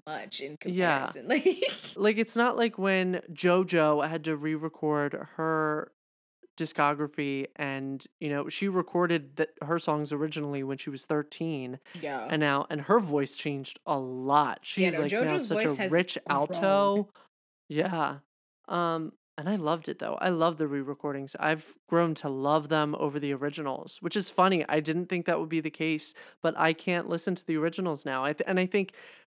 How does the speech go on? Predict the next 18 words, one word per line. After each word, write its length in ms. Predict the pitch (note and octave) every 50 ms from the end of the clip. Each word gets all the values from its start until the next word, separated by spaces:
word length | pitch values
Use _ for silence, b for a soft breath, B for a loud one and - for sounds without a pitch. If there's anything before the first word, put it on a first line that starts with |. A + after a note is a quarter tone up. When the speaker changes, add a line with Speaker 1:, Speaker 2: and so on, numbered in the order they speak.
| _ _ _ _ _ _ _
Speaker 2:
at 140 | - F3 F#3
the 80 | - F3
time, 300 | - F3+ F#3+ F#3+ F#3+ F3
especially 380 | E3 - F#3+ F3 - F#3+ F3
for 160 | D3+ - E3+ D#3
JoJo, 340 | C#3+ - E3+ D#3+ E3 F3 D#3 E3 D#3+ D3+ D3+ D3+ D3 D3 - -
w-, 160 | - D#3+ D#3 -
she 160 | - - -
was 140 | G3 F3+ F3+
singing 320 | - - F#3 G3+ G#3+ A3
about 280 | A3 F#3+ F3 E3+ - E3+
such 400 | - - F3+ E3 - - - - _ _ _ _ _ _ _ _
grown 720 | - D3+ C#3+ C3+ C#3 C#3+ D3 D3 C#3+ C#3+ D3+ D#3+ E3 D#3+ D#3
people 340 | - D3+ C#3+ D3 D#3 D3+ C#3+
things. 480 | - - C#3 C3+ C3+ D3 D#3+ D#3+ D3 -
Speaker 1:
Yeah, 480 | - G3 G3 A#3 A#3+ B3+ B3 A3 F#3 F3
she 180 | G3 - D4 F4
was 160 | G4+ -